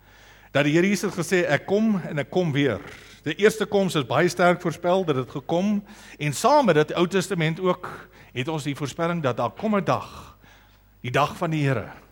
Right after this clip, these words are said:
dat daar 'n einde gaan maak aan alles,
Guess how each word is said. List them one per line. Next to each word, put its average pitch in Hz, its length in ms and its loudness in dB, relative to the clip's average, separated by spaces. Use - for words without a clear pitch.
dat 117 120 -6
daar 117 120 0
'n 131 140 -6
einde 180 260 -2
gaan 143 180 -4
maak 117 260 0
aan 120 80 -6
alles, - 600 -10